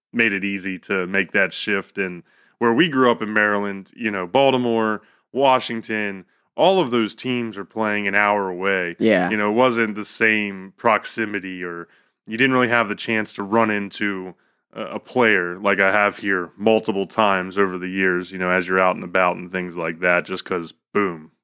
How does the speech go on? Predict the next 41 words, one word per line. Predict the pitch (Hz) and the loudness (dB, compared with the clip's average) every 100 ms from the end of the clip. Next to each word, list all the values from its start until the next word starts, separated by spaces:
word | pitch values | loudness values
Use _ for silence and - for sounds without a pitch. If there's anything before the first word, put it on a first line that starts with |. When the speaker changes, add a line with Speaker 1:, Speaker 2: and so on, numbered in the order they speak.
| _ | _
Speaker 1:
we | 107 | -8
are | 85 | -6
right | 82 101 95 - - | -2 0 0 -2 -8
next | 98 85 - | -4 -4 -6
to | - | -4
it. | |
Speaker 2:
You're | 135 117 | 0 2
right | 110 107 | 2 2
there. | 104 107 98 - - | 0 0 -2 -6 -6
And | 214 208 170 127 120 123 | 0 2 2 0 -4 -4
Carolina | 185 190 147 160 175 143 131 | 0 2 4 4 4 4 2
was | 117 131 127 - - - | 2 2 2 -2 -12 -16
relatively | 160 165 165 156 175 131 | -2 2 2 2 0 0
young. | 113 123 123 - _ - | 2 2 2 -2 _ -2
Speaker 1:
Yeah. | 190 135 104 107 _ | 2 2 0 -4 _
Speaker 2:
A-, | 139 139 139 | 0 2 2
as, | 143 | 0
as | 160 165 151 | 2 2 4
a, | 143 123 107 - | 2 2 -2 0
as | 139 135 | 2 2
a | 127 117 107 _ - | 2 0 -4 _ -2
team, | 175 160 120 110 | 2 4 2 2
like, | 123 135 | 2 4
they, | 151 143 | 4 4
they | 135 151 | 2 2
didn't | 185 180 | 2 2
come | 175 | 2
along | 151 156 151 | 4 4 4
until, | 143 151 135 | 2 2 2
like, | 123 120 | 2 0
think | 135 117 - | 0 -4 0
ninety-five, | 131 131 120 120 127 131 | 2 4 2 4 4 4
ninety-six. | 123 117 110 147 143 - - _ | 2 2 0 0 0 -4 -18 _
Speaker 1:
Yeah, | 165 123 | 0 0
so | 110 156 | 0 -4
it | |
was, | 165 | -2
like, | 123 | -2
a | |
ten-year-old | 113 120 104 101 95 90 | -2 -2 -2 -6 -8 -12
team. | - 95 90 | -16 -16 -16